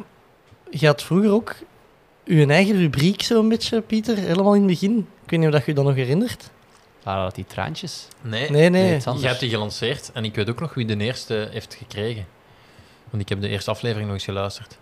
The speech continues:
Speaker 1: En
Speaker 2: wie
Speaker 1: er
Speaker 2: had
Speaker 1: zijn,
Speaker 2: dat?
Speaker 1: er zijn ook mensen die echt hebben gestuurd, "Komt die rubriek terug, nu dat
Speaker 2: En welke
Speaker 1: Pieter."
Speaker 2: rubriek is het?
Speaker 1: Allee,
Speaker 3: Vis,
Speaker 1: heb jij
Speaker 3: vis van de week.
Speaker 1: De vis van de week?
Speaker 3: Iem-, iemand die uitzonderlijk goed gezongen had.
Speaker 2: Ah, zo. Ja,
Speaker 3: En ik, en
Speaker 2: wacht.
Speaker 3: ik had die, ik had die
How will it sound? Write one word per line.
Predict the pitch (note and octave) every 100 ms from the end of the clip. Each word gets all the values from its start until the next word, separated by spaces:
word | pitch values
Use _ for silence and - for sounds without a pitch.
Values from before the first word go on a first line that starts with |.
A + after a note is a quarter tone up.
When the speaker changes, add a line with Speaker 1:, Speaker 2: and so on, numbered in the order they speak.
| _ _
Speaker 1:
En | - E3
Speaker 2:
wie | D3+
Speaker 1:
er |
Speaker 2:
had | E3+
Speaker 1:
zijn, | D3 B2
Speaker 2:
dat? | D#3
Speaker 1:
er |
zijn | D3 D3+
ook | G#3
mensen | E3 F#3+ G#3 A3+
die | F#3+ -
echt | - -
hebben | F#3 F3 G3+ -
gestuurd, | - D3 - F3+ G#3 - - - -
"Komt | F#3 F#3+
die | F3+
rubriek | D#3 D#3 D3 F3+ - -
terug, | E3+ F#3 - G#3+
nu | E3+
dat | D3+
Speaker 2:
En | C#3+
welke | D#3+ E3
Speaker 1:
Pieter." | - F#2+
Speaker 2:
rubriek | G2 G2
is | - A#2+
het? | C#3 - - - _ _ _ -
Speaker 1:
Allee, | - A#2
Speaker 3:
Vis, | A3
Speaker 1:
heb | -
jij | B3
Speaker 3:
vis | B2+ C#3+
van | - A2+
de |
week. | G#2+ G#2+ - - _ _ -
Speaker 1:
De | C#3
vis | E3 -
van | E3
de | D#3
week? | C#3+ G3+ A#3 - - - - -
Speaker 3:
Iem-, | A#2 A#2 -
iemand | A2+ G#2+ -
die | A#2
uitzonderlijk | G#2+ - B2 B2 A#2+
goed | A#2
gezongen | A2 G2 G2+
had. | G2 F#2+
Speaker 2:
Ah, | B2+ F3 A3 A3+
zo. | B2+ B2+ E3+ B2+ - -
Ja, |
Speaker 3:
En | C#3+
ik, | B2 C#3
en |
Speaker 2:
wacht. | A#2 A#2
Speaker 3:
ik | C3+
had | E3
die, | D#3+ C3+ B2
ik | B2
had | B2+ B2+
die | B2 A#2 A2+